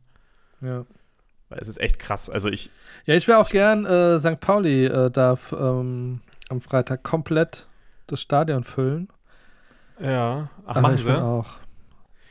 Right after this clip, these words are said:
Speaker 1: äh,
Speaker 2: Nee, also hier ist
Speaker 1: ja,
Speaker 2: es so, also wir haben hier grad die
Speaker 1: sehr
Speaker 2: höchsten Zahlen.
Speaker 1: zurückhaltend.
Speaker 2: Wir haben hier grad die höchsten Zahlen überhaupt und ich muss
Speaker 1: Gerade.
Speaker 2: sagen, hier geht's gerade so durch die Decke, dass ich, äh,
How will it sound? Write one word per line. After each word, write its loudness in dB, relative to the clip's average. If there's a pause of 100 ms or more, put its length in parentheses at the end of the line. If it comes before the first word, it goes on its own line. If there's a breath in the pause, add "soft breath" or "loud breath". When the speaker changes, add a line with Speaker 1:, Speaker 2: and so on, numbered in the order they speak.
(200 soft breath)
Speaker 1:
äh, -6
Speaker 2:
Nee, -4
also -6
hier -2
ist -2
Speaker 1:
ja, -4
Speaker 2:
es -6
so, -4
also -8
wir 0
haben 2
hier 4
grad 4
die 4
Speaker 1:
sehr 2
Speaker 2:
höchsten -4
Zahlen. -6
Speaker 1:
zurückhaltend. -16 (220)
Speaker 2:
Wir -8
haben -4
hier -6
grad -4
die -2
höchsten -4
Zahlen -4
überhaupt -6
und -10
ich -10
muss -6
Speaker 1:
Gerade. -6
Speaker 2:
sagen, -4
hier -6
geht's -6
gerade -2
so -8
durch -8
die -14
Decke, -8
dass -8
ich, -14
äh, -4